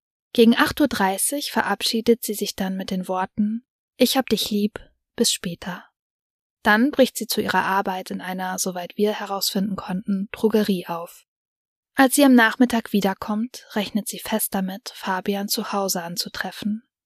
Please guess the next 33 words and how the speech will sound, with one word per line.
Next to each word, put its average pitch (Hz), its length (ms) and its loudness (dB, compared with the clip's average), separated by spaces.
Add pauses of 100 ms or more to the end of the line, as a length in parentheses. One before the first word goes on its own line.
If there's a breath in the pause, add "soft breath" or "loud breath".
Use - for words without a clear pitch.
(680)
Aber 226 260 6
dann 214 300 4
stellt 208 340 2
sie 202 120 -6
schnell 196 340 0
fest, - 680 -6 (360)
dass 262 180 4
er 285 60 8
nicht 269 260 8
da 196 220 2
ist, - 480 -12 (160)
und 208 180 0
das 208 360 0 (100)
ärgert 185 400 -2
sie. 202 340 -10 (920)
Es - 240 0
wundert 233 320 10
sie 302 180 -2
aber 277 400 2
auch, - 240 -6
denn 233 220 6
es 220 180 0
ist - 260 -6
absolut 262 580 -2
untypisch 269 720 0
für 180 120 -10
Fabian, 175 640 -8
sich - 200 -8
nicht 202 260 -2
an 214 120 -2
Absprachen 180 720 -4
zu 175 200 -8
halten. 190 460 -12